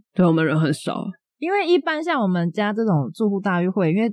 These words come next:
Speaker 2: 就是三四百户嘛，所以平常每个礼拜都是只有干部而已，就干部可能十几个人，
Speaker 1: 嗯。
Speaker 2: 然后开那种全部的一起的住户大会，就一年一次。
Speaker 1: 嗯，一年才一次哦。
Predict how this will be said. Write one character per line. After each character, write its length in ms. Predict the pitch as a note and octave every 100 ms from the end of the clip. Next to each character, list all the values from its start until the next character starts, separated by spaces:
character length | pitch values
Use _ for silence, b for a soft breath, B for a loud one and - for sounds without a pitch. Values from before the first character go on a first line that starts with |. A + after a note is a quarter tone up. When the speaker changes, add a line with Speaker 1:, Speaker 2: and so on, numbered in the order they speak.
| -
Speaker 2:
就 100 | B3
是 80 | B3
三 260 | A#3 G3
四 140 | A3 F#3
百 180 | E3+
户 200 | D#3 E3
嘛， 160 | G2 D2+ G3+
所 180 | - G#3+
以 100 | F#3
平 260 | - F#3+
常 240 | G3 F#3+ F3+
每 120 | E3+
个 120 | E3
礼 100 | D3+
拜 220 | D3+ G3
都 180 | F#3 F#3+
是 180 | G3+ F#3
只 120 | -
有 80 | E3
干 260 | - - C#3
部 260 | E3 G#2+
而 100 | D2+
已， 100 | A#1 G3 -
就 140 | - G3+
干 180 | G#3+
部 80 | F#3+
可 120 | F3+
能 60 | D3
十 180 | - D#3
几 140 | -
个 120 | - F#2+
人， 140 | - F#3+
Speaker 1:
嗯。 100 | G#3
Speaker 2:
然 80 | G#3+
后 160 | A3 G#3+
开 140 | G#3+ - - _
那 120 | A3
种 100 | A3+
全 320 | E3+ - F#3 G#3
部 160 | C4
的 160 | F#3+ E3+
一 60 |
起 160 | G#3+ D#3
的 100 | C3+
住 140 | E3
户 140 | F#3 F3
大 160 | E3+
会， 120 | F3+ E3+
就 60 |
一 140 | E3 F3
年 180 | A#2
一 60 | F2
次。 220 | - - - _ _ C4
Speaker 1:
嗯， 100 | F4 G#4+ G#4+ G4 -
一 60 |
年 180 | A#3 D#3
才 140 | E3
一 60 | D#3
次 260 | G#3 A#3
哦。 80 | F#3